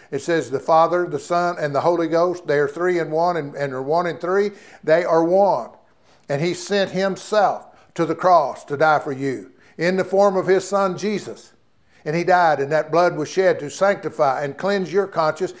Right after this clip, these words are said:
and my conscience from all sin. And once and for all, in Ju-, in Hebrews ten ten, once and for all, he gave us eternal salvation. And nothing can take it away from us. That is the presence of God. Well, let me take you a step deeper.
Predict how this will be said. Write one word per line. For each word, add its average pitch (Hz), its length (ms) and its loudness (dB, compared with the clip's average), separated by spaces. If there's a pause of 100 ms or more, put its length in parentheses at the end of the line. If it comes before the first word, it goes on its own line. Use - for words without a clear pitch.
(120)
and 147 180 -4
my 175 180 2
conscience 165 500 -4 (100)
from 160 200 -2
all 170 220 4
sin. 196 380 -2 (400)
And 156 180 -2
once 208 260 2
and 180 160 -2
for 180 120 0
all, 180 220 6
in 143 200 -4
Ju-, 156 200 -2
in 143 140 -6
Hebrews 170 400 0
ten 180 240 -2
ten, 170 240 -4 (180)
once 233 300 2
and 220 140 -2
for 220 140 4
all, 156 260 4
he 175 100 0
gave 185 320 4
us 170 160 0
eternal 170 400 -2
salvation. 156 640 0 (600)
And 160 140 -4
nothing 208 340 2
can 156 160 -6
take 175 220 0
it 165 100 -2
away 185 200 4
from 139 220 -6
us. 123 200 -6
That 185 260 2
is 180 120 -2
the 170 100 -6
presence 170 440 -2
of 151 140 -8
God. 180 320 -2 (400)
Well, 170 100 2
let 214 100 4
me 226 80 4
take 220 300 2
you 185 80 4
a 160 60 0
step 196 360 0
deeper. 170 440 -2